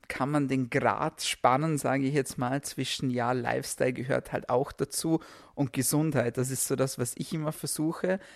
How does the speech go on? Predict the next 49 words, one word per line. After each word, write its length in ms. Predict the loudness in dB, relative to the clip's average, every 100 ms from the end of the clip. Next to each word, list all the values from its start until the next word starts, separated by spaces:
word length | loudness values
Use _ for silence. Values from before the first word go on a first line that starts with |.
| -20 -4
auch 160 | 0 2
in 120 | 4
meinem 300 | 2 0 0
Leben 260 | 0 -2 -4
zu 140 | 0
erreichen. 320 | 2 4 4
Und 100 | 4
ich 220 | 2 0
höre 140 | -2 0
jetzt 180 | 2 0
schon 140 | -2
alle 240 | -2 -2
Frauen 460 | -2 2 6 6 4
schreien, 500 | 0 2 4 6 4
ja, 80 | 0
die 80 | 0
sagen, 240 | -2 -2
ja, 160 | -2 -4 -8 -14 -4
ich 180 | -4 -2
liebe 460 | 2 6 6 6
aber 260 | 6 4 4
High 260 | 2 2
Heels, 420 | 2 0 0 -4 2
ja, 180 | 4
und 180 | 4 2 -2 -18 -8
ich 220 | -6 0
will 140 | 0
da 100 | 2
auch 160 | 4 4
nicht 180 | 4 2
davon 360 | 0 2 0
weg, 280 | 0 -2 -4
ja, 140 | 0 0
und 100 | 0
ich, 160 | -4
ich 140 | -8 -6
schließe 300 | -4 -4 -6
mich 100 | -2
da 120 | 0
auch 100 | 0
ein 100 | 0
bisschen 300 | -4 -4 -2
an, 200 | 2 4
ja. 140 | 4
Ich 160 | 2 0
liebe 240 | -2 4
es, 160 | 4 4
wenn 140 | 0
Frauen 340 | 2 4 4